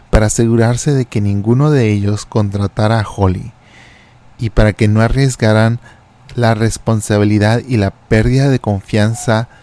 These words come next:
de la comunidad al asociarse con ella. El área de estudio de Holly era todo en base de la profesión médica, así que inmediatamente su carrera no valía nada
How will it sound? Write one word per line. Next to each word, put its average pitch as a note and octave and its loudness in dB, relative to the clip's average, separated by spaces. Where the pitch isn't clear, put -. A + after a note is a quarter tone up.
de A2 2
la G#2+ 2
comunidad A#2 2
al A2 2
asociarse A2 0
con G2+ 2
ella. F#2 0
El C3 2
área E3+ 2
de E3+ 2
estudio B2+ 0
de A#2 0
Holly G2+ 0
era C3 0
todo B2+ 4
en A2+ 0
base A2 0
de A#2 2
la G#2+ 0
profesión G#2 -2
médica, B2 -6
así A#2 -4
que B2 -2
inmediatamente A#2 0
su - -6
carrera A2 0
no A#2+ 0
valía B2 2
nada A2 0